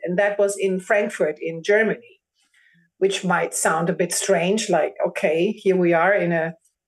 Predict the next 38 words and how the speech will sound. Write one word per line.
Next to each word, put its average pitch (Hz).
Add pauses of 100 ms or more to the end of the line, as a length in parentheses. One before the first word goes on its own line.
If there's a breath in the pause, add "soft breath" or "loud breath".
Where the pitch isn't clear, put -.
in 175
a 175
civilized 190 (100)
super -
country 220
with 196 (120)
all 208
these, 214
you 220
know, 202 (440 loud breath)
doctors 226
and 202
professors. 240 (280 loud breath)
The 370
only 494 (100)
thing 330
they 262
were 220
telling 277
me 202
was 190
like, 196 (240)
"My 247
sweet 294
girl, 269
you 320
will 311
never 285
be 226
able 208
to 190
sing 190
anyway, 214
and 202
don't 226
even 220
think 247
of 214